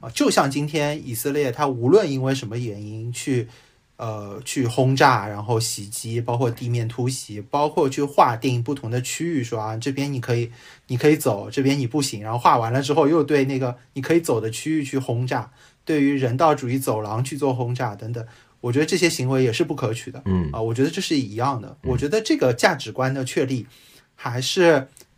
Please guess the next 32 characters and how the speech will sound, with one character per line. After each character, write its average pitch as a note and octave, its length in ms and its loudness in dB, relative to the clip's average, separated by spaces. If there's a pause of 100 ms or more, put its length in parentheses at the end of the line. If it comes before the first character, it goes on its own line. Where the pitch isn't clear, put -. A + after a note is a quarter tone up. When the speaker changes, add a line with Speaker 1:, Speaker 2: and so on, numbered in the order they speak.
(180)
Speaker 1:
呃， A#2 240 -4 (400)
基 - 160 -4
本 A#3 140 2
上 D#3+ 140 4
我， D3+ 60 2
我 B2+ 360 2
理 A#2 160 -2
解 A2+ 420 -4 (100)
或 - 240 4
者 C#3+ 100 2
我 C3 140 2
身 D3 200 -2
边 F#3+ 120 0
的 F3+ 140 0
人 G2+ 180 -4
都 C3 160 -2
是， C3+ 480 -4 (160)
嗯， B2 380 -14
一 B2 180 -4
致 E3+ 220 -4
的。 G#2+ 160 -6
Speaker 2:
嗯。 F#2+ 340 2
Speaker 1:
那 G3 80 -6
么 A3 120 -4
在 A3+ 180 2
这 C#4 140 -2
个 F3+ 100 4
情 C#3 180 -4
况 E3 220 2
下， D3+ 340 2 (360)
呃， B2 340 -2
你 A#2 400 -6